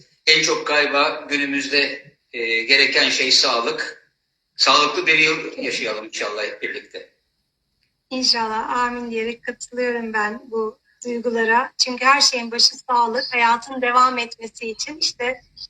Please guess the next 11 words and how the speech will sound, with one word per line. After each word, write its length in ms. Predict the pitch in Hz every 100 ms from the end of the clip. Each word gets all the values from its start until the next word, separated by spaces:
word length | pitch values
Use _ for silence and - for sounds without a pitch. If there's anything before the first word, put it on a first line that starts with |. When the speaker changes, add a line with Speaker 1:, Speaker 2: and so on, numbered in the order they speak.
| -
Speaker 2:
bu 80 | 262
pandemiden 760 | 269 254 247 254 262 262 254
dolayı 260 | 240 233 240
hepimiz 380 | 254 254 254 247
evlerimize 560 | 247 240 240 240 254
kapandık. 680 | - 233 226 214 220 302 -
Hayat 260 | 214 - 285 _ _ _ _ -
devam 340 | 240 240 262
edemiyor 420 | 285 262 269 240 214
maalesef. 640 | 208 202 202 208 269 302 - _ _ _ _ - _ _ _ _ _
Speaker 1:
Ee, 80 | -